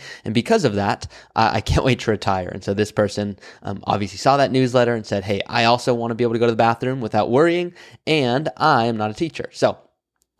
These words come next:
those are the four, five quick responses there. Now I wanna go into today's topic. And today's topic is, like I said, how much safe money do you need throughout retirement? And, and really, how do you think through this? That's the bigger thing. So you're gonna have,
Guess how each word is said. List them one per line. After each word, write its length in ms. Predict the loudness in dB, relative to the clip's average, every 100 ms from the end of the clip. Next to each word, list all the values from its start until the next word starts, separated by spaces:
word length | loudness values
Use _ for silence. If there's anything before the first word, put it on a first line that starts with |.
| -4
those 200 | 2 4
are 40 | 4
the 80 |
four, 420 | 4 4 4 2 -2 -18 _
five 360 | 0 4 4 2
quick 200 | 0 0
responses 640 | -2 2 0 0 -6 0
there. 400 | 2 4 2 0 -16 _
Now 240 | 0 2 2
I 120 | 2
wanna 180 | 0 2
go 120 | 0
into 200 | 0 -4
today's 420 | -4 -4 -4 -6
topic. 420 | -12 -14 -14 -14 -12
And 100 | -6
today's 340 | 2 2 2
topic 460 | 2 0 2 -2 -4 -20 -20 _
is, 240 | 2 2 2
like 200 | 0 0
I 80 |
said, 320 | 0 0 0 -2
how 280 | 0 2
much 280 | 4 2 0
safe 400 | 0 2 2 0
money 260 | 0 2 0
do 140 | 2
you 100 | 0
need 320 | 2 -2 -4
throughout 420 | -6 -4 -4 -4 -6
retirement? 680 | -10 -6 -8 -6 -12 -10 -4
And, 200 | -4 -2
and 160 | 0
really, 340 | 4 4 4 2 -8 -20 _
how 140 | 0
do 60 | 2
you 60 |
think 240 | 0 -2 -2
through 220 | -4 -4
this? 180 | -4 0
That's 180 | -2 0
the 80 |
bigger 260 | -8 -6 -8
thing. 260 | -8 -12 -12 -20 -20 -20 _
So 300 | 0 0 -4 _
you're 180 | 0 2
gonna 160 | 4
have, 320 | 4 4 0